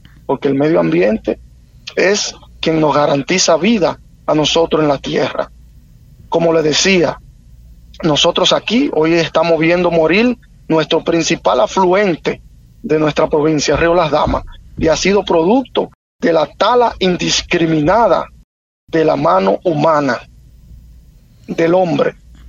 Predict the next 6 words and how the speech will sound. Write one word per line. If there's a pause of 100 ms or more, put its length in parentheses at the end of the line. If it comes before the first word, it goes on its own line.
(560)
Entonces, (300)
estamos
a
tiempo
de
nosotros